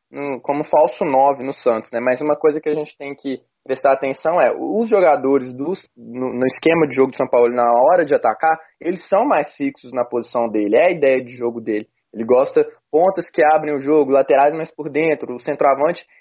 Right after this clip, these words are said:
ele vai ocupar mais aquela região central, talvez vai fazer um pivô, é, fugir mais ali do, do meio da zaga, mas é a posição ali. E sobre a fala do Alan, é, assim, <laughs> comparar com o Klopp dá um peso gigante pro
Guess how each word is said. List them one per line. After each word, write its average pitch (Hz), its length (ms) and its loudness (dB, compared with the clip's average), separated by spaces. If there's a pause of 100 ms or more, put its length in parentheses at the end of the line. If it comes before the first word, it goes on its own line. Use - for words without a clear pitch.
ele 151 120 0
vai 151 260 4
ocupar 160 340 0
mais 139 220 0
aquela 123 280 -2
região 120 280 -6
central, 113 440 -2
talvez 127 280 2
vai 151 120 2
fazer 143 180 -2
um 135 60 -10
pivô, 160 480 2 (280)
é, 113 460 0 (420)
fugir 139 240 0
mais 139 300 2
ali 127 300 0 (240)
do, 127 220 -16
do 120 120 -2
meio 135 220 2
da 123 180 4
zaga, 147 320 2
mas 165 240 -2 (220)
é 143 80 4
a 151 80 2
posição 180 540 -2
ali. 156 240 -4 (460)
E 254 220 -2
sobre 170 340 0
a 151 200 4
fala 127 260 4
do 117 140 0
Alan, 131 260 2 (420)
é, 107 520 -4 (480)
assim, 165 260 0
<laughs> - 400 -2 (540)
comparar 151 520 2
com 190 140 0
o 156 60 -4
Klopp 156 320 2
dá 175 120 0
um 190 160 -4
peso 160 260 -6
gigante 175 520 -2
pro 156 320 -4